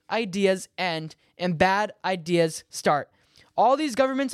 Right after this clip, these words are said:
all these places these, these people are coming from are terrible nations. They're ran by cartels. They're ran by people who only care about money, who only care about enriching themselves, and only care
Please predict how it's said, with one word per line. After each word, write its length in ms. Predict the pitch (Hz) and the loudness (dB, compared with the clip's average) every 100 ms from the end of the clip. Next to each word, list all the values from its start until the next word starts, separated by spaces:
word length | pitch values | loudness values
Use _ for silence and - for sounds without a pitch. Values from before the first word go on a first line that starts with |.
| - | -2
all 200 | - 233 | 2 2
these 140 | 277 | 0
places 360 | - 247 254 247 | 0 0 0 -2
these, 220 | 220 202 170 | 0 -2 -2
these 220 | 180 208 | -2 -2
people 260 | 180 240 226 | 0 0 2
are 80 | 202 | 2
coming 260 | 220 226 | 0 -2
from 280 | 226 262 262 - - _ _ _ _ - | 0 0 0 -8 -20 _ _ _ _ 0
are 320 | 190 196 165 _ _ _ _ _ _ _ - | 0 0 -4 _ _ _ _ _ _ _ -6
terrible 480 | - 269 269 226 240 | 0 4 2 2 0
nations. 500 | 220 220 185 135 143 | 2 0 -2 -6 2
They're 140 | 208 | 2
ran 420 | 202 180 240 262 | 4 4 4 2
by 220 | 220 214 202 | 2 2 0
cartels. 800 | - 226 208 - 208 131 143 - - - | 0 2 2 0 0 0 -6 -16 -12 0
They're 120 | 202 | 4
ran 240 | 220 262 | 4 4
by 140 | 262 247 | 0 0
people 440 | 247 214 226 208 - - | -2 0 0 0 -10 -4
who 160 | 185 | 0
only 280 | 180 240 269 | 2 2 0
care 220 | - 247 | 2 2
about 260 | 240 240 220 | 4 2 0
money, 380 | 196 165 165 180 - - | -2 -2 -2 -6 -12 -2
who 140 | 196 | 2
only 200 | 220 240 | 2 2
care 180 | 240 240 | 2 2
about 220 | 220 214 | 4 2
enriching 420 | 208 196 208 220 | 2 0 0 0
themselves, 640 | 214 208 190 143 143 156 - - - - | 0 2 2 2 2 -4 -12 -16 -20 -6
and 120 | 196 | 0
only 300 | 175 226 254 | 2 4 2
care 360 | 247 240 220 | 2 0 0